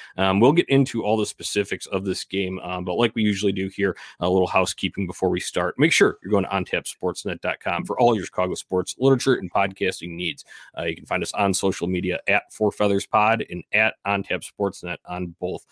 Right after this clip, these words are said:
uh, Twitter and Instagram. Uh, once again, if you enjoy the podcast, go subscribe, rate, and review, uh, wherever you listen.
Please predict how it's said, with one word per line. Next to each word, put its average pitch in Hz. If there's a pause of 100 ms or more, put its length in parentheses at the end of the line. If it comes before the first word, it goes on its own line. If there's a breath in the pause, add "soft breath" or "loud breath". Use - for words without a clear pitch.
(320 soft breath)
uh, 82
Twitter 117
and 98
Instagram. 85 (320 soft breath)
Uh, 87
once 87
again, 95
if 92
you 101
enjoy 104
the 87
podcast, 92
go 95
subscribe, 127
rate, 120
and 117
review, 104 (100)
uh, 92
wherever 95
you 90
listen. 92